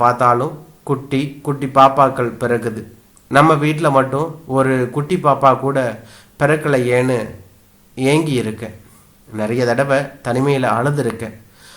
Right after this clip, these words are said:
ஆனா இதெல்லாம் ஒரு காலகட்டம் வரைக்கும் தான்." விவரம் தெரிய ஆரம்பிச்ச அப்புறம் எனக்கு தம்பி வேணும்,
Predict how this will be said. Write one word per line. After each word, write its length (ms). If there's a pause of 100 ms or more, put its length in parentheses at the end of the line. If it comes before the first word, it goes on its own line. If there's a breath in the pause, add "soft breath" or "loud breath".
(140 loud breath)
ஆனா 300 (320)
இதெல்லாம் 420 (240)
ஒரு 180 (480)
காலகட்டம் 640
வரைக்கும் 420
தான்." 140 (1000)
விவரம் 380
தெரிய 300
ஆரம்பிச்ச 420
அப்புறம் 340 (380 loud breath)
எனக்கு 380 (140)
தம்பி 300
வேணும், 420